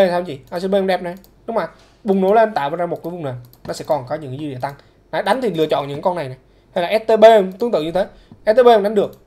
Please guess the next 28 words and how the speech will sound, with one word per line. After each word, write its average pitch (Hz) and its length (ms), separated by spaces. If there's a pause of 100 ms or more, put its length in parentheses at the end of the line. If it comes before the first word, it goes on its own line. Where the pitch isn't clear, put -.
(140)
Nhưng 196 100
mà 185 100
ngày 156 100
hôm 156 100
nay 175 140
nó 180 100
xuất - 180
hiện 143 180
một 135 180
cái 151 80
yếu 170 100
tố 185 260 (260)
với 196 120
một 185 100
cái 151 80
thanh 165 140
còn 147 140
lớn 170 160
thì 156 60
thường 151 240
nó 143 60
sẽ 135 120
mất 156 140
thời 143 120
gian 139 160
nha 135 80
anh 131 80
chị. 131 120